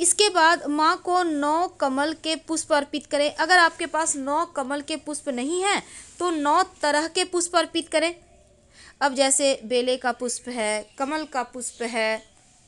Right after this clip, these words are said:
गुड़हल और इसके साथ कोई भी आप पुष्प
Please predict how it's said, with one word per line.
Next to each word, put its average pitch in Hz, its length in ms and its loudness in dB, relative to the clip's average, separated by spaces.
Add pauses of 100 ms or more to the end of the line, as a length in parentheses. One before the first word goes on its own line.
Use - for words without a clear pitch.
(1300)
गुड़हल 262 600 0 (1160)
और 240 120 4
इसके 262 240 0
साथ 247 240 2 (1080)
कोई 440 160 4
भी 349 120 0
आप 240 200 0
पुष्प 269 300 -8